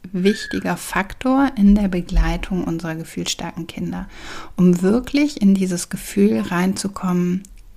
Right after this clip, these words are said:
Dasein genügt, ja. Und da ist es halt auch nochmal ganz wichtig, dass wir Eltern uns mit unseren eigenen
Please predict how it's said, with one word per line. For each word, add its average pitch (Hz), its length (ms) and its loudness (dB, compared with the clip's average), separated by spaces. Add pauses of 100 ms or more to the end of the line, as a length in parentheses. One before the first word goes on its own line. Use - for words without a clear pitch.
(100)
Dasein 165 560 -2
genügt, 165 600 -8
ja. 165 260 -4 (520)
Und 160 220 0
da 175 160 2
ist 233 240 -2
es - 160 -6
halt 170 220 -4
auch 175 260 0
nochmal 170 340 2
ganz 151 360 -8
wichtig, 202 800 -2 (460)
dass 269 320 -2
wir 170 220 -4
Eltern 170 640 -6
uns 175 680 -2 (300)
mit 208 240 0
unseren 175 440 0
eigenen 170 540 0